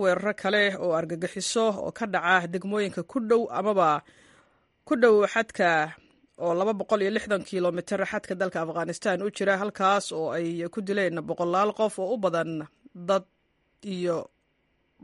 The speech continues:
boqolaal kun oo qof oo u badan ciidamada ammaanka ee dalkaasi. Militariga Pakistan ayaa xaqiijiyey dhimashada in ka badan laba boqol iyo labaatan askari iyo saraakiil ah oo weerarkaasi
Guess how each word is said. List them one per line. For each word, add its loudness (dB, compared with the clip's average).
boqolaal 2
kun -4
oo 0
qof 2
oo 2
u 0
badan 0
ciidamada -2
ammaanka -4
ee -4
dalkaasi. -2
Militariga 0
Pakistan 0
ayaa 0
xaqiijiyey -4
dhimashada -4
in -6
ka -4
badan -2
laba 0
boqol -2
iyo -2
labaatan -2
askari 0
iyo 0
saraakiil 2
ah 2
oo 4
weerarkaasi 2